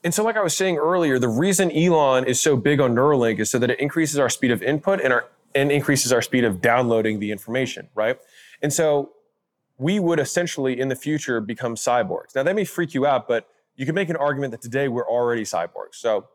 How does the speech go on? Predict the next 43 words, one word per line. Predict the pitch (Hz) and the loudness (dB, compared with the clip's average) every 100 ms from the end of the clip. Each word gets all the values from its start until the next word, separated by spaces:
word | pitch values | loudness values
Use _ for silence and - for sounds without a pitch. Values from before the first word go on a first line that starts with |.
| _ _ _ | _ _ _
let | 127 | -8
me | 127 | -6
explain. | 113 - 95 - _ - - - - | -6 -8 -10 -10 _ -20 -20 -20 -8
So | - | -2
if | 160 - | 0 0
I | 202 | -2
were | 277 | 0
to | 220 | -2
give | 170 | -2
you | 151 | -4
a | |
test, | - - - - - _ _ | -4 -6 -8 -14 -20 _ _
right, | 110 117 - _ | -2 0 -2 _
just | 139 151 | -10 -8
a | |
general | 131 147 131 | -2 -2 -2
test, | - 92 - _ _ _ _ | -4 -8 -8 _ _ _ _
and | 143 | -4
I | 147 | -2
said, | 165 | -2
"You | 139 | -4
can't | 123 175 | -4 -4
use | 147 | -4
your | 120 | -8
cell | 127 104 | -6 -6
phone," | - - _ _ _ _ | -6 -18 _ _ _ _
and | 147 | -2
then | 165 | 0
I | |
were | 220 | 0
to | 214 | -2
give | |
you | 196 | -6
the | 147 | -8
same | - 185 170 | -4 -4 -2
test | 117 113 - | -2 -4 -6
and | 127 | -14
you | 123 | -12
could | 123 | -12
use | 113 220 175 | -4 -2 -2
your | |
cell | 107 98 | -2 -4
phone, | 95 104 | -4 -6